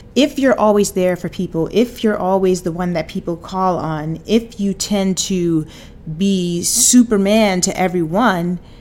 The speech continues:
then they're gonna put a lot of demands on you. People are gonna reach out to you. This is the atmosphere that you're creating.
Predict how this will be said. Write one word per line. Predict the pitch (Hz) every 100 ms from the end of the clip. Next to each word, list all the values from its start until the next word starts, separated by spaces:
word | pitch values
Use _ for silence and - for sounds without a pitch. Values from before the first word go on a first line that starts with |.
| - -
then | 185 185 202 196 190
they're | 240
gonna | 311 302
put | 285
a | 220
lot | 196
of | 180
demands | 170 170 180 240 247
on | - 160 151
you. | 156 - -
People | - 226 -
are | 202
gonna | 202 180
reach | 170 165 180
out | 220 247
to | 180
you. | 160 - - - - -
This | 214 214
is | 220
the | 220
atmosphere | 190 - 190 - 196 180 170
that | 165 -
you're | 185
creating. | 185 - 180 196 208 165 165